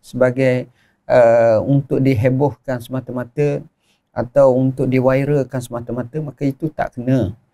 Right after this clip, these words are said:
Yang kenanya bagaimana kita dapatkan sokongan, dokongan kepada mereka,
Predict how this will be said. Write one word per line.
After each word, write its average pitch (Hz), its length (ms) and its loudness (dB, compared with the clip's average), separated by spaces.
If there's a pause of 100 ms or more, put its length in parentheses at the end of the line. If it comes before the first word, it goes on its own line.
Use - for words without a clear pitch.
(260)
Yang 135 360 2
kenanya 180 680 2
bagaimana 147 800 2 (320)
kita 156 480 2
dapatkan 123 800 -2
sokongan, 139 800 -2
dokongan 135 560 -2
kepada 131 320 -2
mereka, 135 640 -2